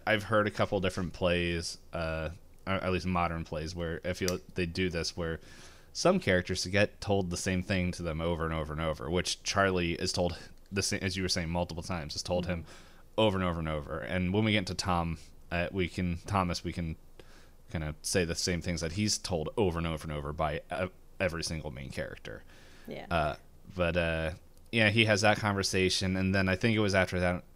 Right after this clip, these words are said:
Speaker 1: uh, my brain put it together. It's just, okay,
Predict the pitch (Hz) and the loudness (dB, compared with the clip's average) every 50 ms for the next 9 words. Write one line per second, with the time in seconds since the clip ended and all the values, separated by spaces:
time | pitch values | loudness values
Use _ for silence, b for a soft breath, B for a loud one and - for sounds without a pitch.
0 | - 95 95 90 87 85 82 85 - - - 101 95 90 - - 95 95 92 92 | -4 0 2 2 4 2 0 -2 -6 -6 0 0 0 0 2 2 2 2 4 2
1 | 90 87 87 87 85 - - - - 104 92 85 80 - 87 87 87 85 85 82 | 2 2 0 -2 -4 -6 -14 -8 -4 -2 -2 0 0 0 0 2 2 2 2 0
2 | 82 - - 85 78 - - - b b b b b b b b b b b - | -2 -2 -2 -4 -4 -6 -10 -14 b b b b b b b b b b b -20
3 | - - - 120 131 135 127 - 98 82 80 78 80 - | -18 -2 4 6 8 8 8 4 2 2 2 0 -2 -4